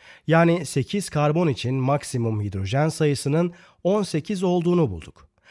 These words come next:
Ancak bu molekülde on hidrojen var. Yani sekiz hidrojen, daha doğrusu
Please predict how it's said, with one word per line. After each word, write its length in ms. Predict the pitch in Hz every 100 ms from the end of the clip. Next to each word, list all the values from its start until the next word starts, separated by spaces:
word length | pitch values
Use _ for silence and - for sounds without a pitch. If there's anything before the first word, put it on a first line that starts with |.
| - -
Ancak 400 | 170 160 160 202
bu 80 |
molekülde 640 | 180 135 117 113 110 147 151 - _ -
on 260 | 180 196
hidrojen 600 | 151 120 113 92 90 80 73
var. 260 | - - _ _ _ _ -
Yani 360 | 196 190 190
sekiz 420 | - 165 160 196 185
hidrojen, 760 | 123 101 76 110 156 175 135
daha 220 | 139 147
doğrusu 540 | 117 90 - 143 175